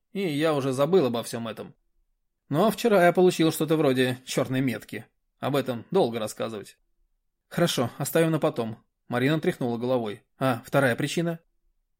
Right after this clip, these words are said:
«От деда мне достался целый кисет царских червонцев. Когда мать умирала, то передала эти сокровища мне». Эдуард достал из кармана брюк носовой платок и вытер со лба пот.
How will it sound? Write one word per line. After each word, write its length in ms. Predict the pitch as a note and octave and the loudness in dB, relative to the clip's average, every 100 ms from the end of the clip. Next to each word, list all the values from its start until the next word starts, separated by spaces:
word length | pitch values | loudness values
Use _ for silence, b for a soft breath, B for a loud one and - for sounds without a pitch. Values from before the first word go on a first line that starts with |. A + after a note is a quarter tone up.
| _ - | _ -6
«От 180 | C#3+ | -4
деда 360 | D#3+ C4+ C#3 A#2+ | 0 0 2 0
мне 220 | A#2 B2 | 0 -2
достался 580 | B2 - D3+ C3+ C3 A#2+ | -2 2 2 2 0 -2
целый 260 | - C#3+ A#2+ | 0 0 0
кисет 460 | C3 - F#3+ - - | -2 0 0 0 -4
царских 360 | D3+ B2+ B2+ | -2 0 -4
червонцев. 640 | - D3+ D#3+ A#2+ - G2+ _ _ _ _ | -4 0 0 -2 -6 -14 _ _ _ _
Когда 340 | C3 B2+ D#3 D3+ | -4 0 2 4
мать 220 | D3 C#3 | 0 0
умирала, 580 | C#3 D3+ G3 C3 A2+ A2+ | 0 4 4 4 0 -2
то 180 | B2+ A#2+ | -2 -2
передала 420 | C3 C3+ D#3 D#3+ | -2 2 4 4
эти 140 | A#2+ A2+ | 0 -2
сокровища 500 | C3 D#3 B2 A#2 B2+ | -4 -2 -2 -2 -4
мне». 320 | C#3 A2 - _ _ _ _ _ _ _ | -4 -6 -10 _ _ _ _ _ _ _
Эдуард 360 | B2 C3+ G#3+ D3+ | -4 4 4 4
достал 320 | B2+ B2+ G#3+ | 0 0 0
из 120 | C#3 | 0
кармана 360 | - C3 D3 B2+ | 0 0 0 0
брюк 220 | C3+ G#3 | 0 0
носовой 340 | A#2+ B2 B2+ B2+ | -2 -2 -2 -2
платок 440 | B2 A#2+ F#3+ - - | -4 -2 -2 -4 -6
и 100 | D#3+ | -2
вытер 260 | F3+ B2 | 0 0
со 100 | A#2 | 0
лба 200 | C3+ B2+ | 0 0
пот. 280 | A#2+ A#2+ - | -2 -6 -8